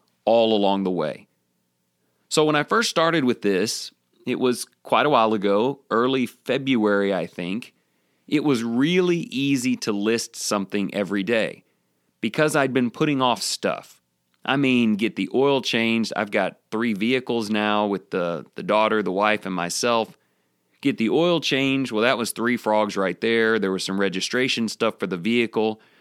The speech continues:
There were some car washing and vacuuming. I had, like, ten things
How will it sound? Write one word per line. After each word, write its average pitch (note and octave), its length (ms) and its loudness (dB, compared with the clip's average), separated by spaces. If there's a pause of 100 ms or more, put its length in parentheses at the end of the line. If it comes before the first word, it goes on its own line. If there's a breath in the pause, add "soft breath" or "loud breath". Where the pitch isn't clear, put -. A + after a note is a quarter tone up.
(120)
There G#2+ 120 2
were G2+ 120 2
some G2 180 -2
car A#2+ 320 2
washing A2+ 500 0
and F#2+ 120 -2
vacuuming. A2+ 600 0 (280 loud breath)
I G3+ 100 -4
had, A3 240 -2
like, B2 300 0
ten G#3 340 0
things A#2+ 580 -2